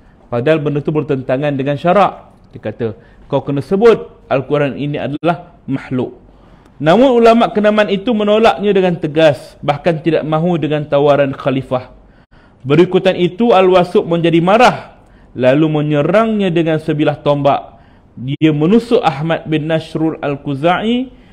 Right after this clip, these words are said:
sehingga dia mati dan menyembelihnya bagikan menyembelih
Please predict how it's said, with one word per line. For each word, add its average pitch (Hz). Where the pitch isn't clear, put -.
sehingga 185
dia 165
mati 156
dan 151
menyembelihnya 151
bagikan 139
menyembelih 135